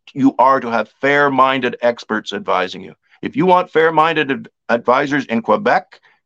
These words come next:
get them from Quebec. If you want fair-minded experts, where, because there the fair-minded expert would have to take a penalty if he gives really bad advice. You know, if that fair-minded advi-, advisor from Alberta is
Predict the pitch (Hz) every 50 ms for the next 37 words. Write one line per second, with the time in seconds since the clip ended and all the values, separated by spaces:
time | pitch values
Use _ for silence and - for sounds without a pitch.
0 | _ 95 92 117 156 - - 165 151 - 160 151 156 147 143 165 156 - - -
1 | 101 131 143 160 165 - _ 147 160 170 160 160 165 156 151 139 156 151 - -
2 | - 165 160 - - _ - - - - _ - 143 139 - - - - 147 -
3 | 151 139 123 123 139 185 240 254 254 247 233 196 - - 190 196 185 170 170 170
4 | 165 160 156 151 170 175 - - 123 117 - - 117 123 123 120 131 147 - -
5 | 123 123 135 135 127 123 117 - 127 143 185 196 160 143 101 82 _ _ _ _
6 | _ _ _ _ _ _ _ _ 131 127 139 131 117 143 123 117 135 139 135 131
7 | 123 117 117 113 104 107 101 98 104 92 - - - - - _ _ _ _ _
8 | _ _ _ _ _ _ _ _ - 117 117 156 220 220 _ _ _ _ _ _
9 | _ _ - - - 190 226 226 - 202 196 185 190 190 170 151 147 131 117 160
10 | 156 - 143 139 - 165 170 170 151 143 151 135 - _ _ _ - 143 139 143
11 | 139 131 160 185 196 151 139 - - 135 139 -